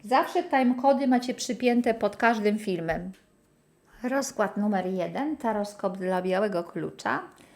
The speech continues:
Sezamie, otwórz się, szczęście i dobro przyciągamy, zło i pecha odpychamy i patrzymy,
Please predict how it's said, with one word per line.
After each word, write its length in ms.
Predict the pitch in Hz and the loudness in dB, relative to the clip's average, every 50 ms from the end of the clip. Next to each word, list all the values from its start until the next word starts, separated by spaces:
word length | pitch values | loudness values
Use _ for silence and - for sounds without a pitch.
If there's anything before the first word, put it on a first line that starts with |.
| - - _ _ _ _ _ | -20 -20 _ _ _ _ _
Sezamie, 640 | - - - 285 269 233 240 226 202 185 170 - - | -12 -4 0 0 2 2 2 0 -2 -2 -4 -4 -2
otwórz 560 | 208 190 175 180 - - 190 180 - - - | 0 0 0 -2 -4 -10 -12 -12 -12 -14 -16
się, 400 | - - - 175 175 247 294 370 370 339 320 - | -12 -10 -8 -6 -6 -6 -6 -8 -10 -14 -20 -20
szczęście 1300 | - - - - - _ - 240 214 196 175 170 175 190 - - - - - - - - 170 151 - - - 160 - - _ _ _ _ _ - - - - _ _ _ | -20 -18 -18 -18 -18 _ -6 -4 -4 -4 -6 -8 -10 -10 -12 -12 -14 -14 -18 -14 -12 -8 -8 -6 -8 -8 -10 -14 -18 -20 _ _ _ _ _ -20 -20 -20 -20 _ _ _
i 120 | - 302 240 | -10 -10 -6
dobro 580 | 208 226 202 175 170 - - 175 165 160 160 - - | -4 -2 -2 -2 -2 -4 -6 -8 -8 -8 -10 -12 -14
przyciągamy, 1120 | - - - 254 240 - - 180 175 175 170 165 165 - - - 165 175 165 165 190 254 285 - - _ _ _ _ _ _ _ - 226 | -16 -10 -8 -8 -8 -6 -8 -8 -8 -8 -10 -10 -12 -12 -12 -12 -12 -10 -10 -8 -8 -8 -10 -12 -16 _ _ _ _ _ _ _ -12 -8
zło 180 | 220 208 208 | -6 -4 -2
i 120 | 196 196 196 | -2 -4 -4
pecha 360 | 196 202 190 190 190 - - | -4 -6 -6 -6 -8 -8 -8
odpychamy 840 | 233 254 - - - - 202 185 180 180 160 147 - - - - 302 - - - - _ - - - - - - - _ _ - | -8 -10 -10 -12 -12 -10 -8 -8 -8 -8 -10 -10 -10 -8 -8 -8 -8 -10 -12 -16 -20 _ -20 -20 -20 -20 -20 -20 -20 _ _ -10
i 80 | 262 | -8
patrzymy, 800 | - 233 202 190 - - - - - 294 311 294 262 240 226 | -8 -8 -8 -10 -10 -12 -12 -4 -2 0 2 2 2 0 0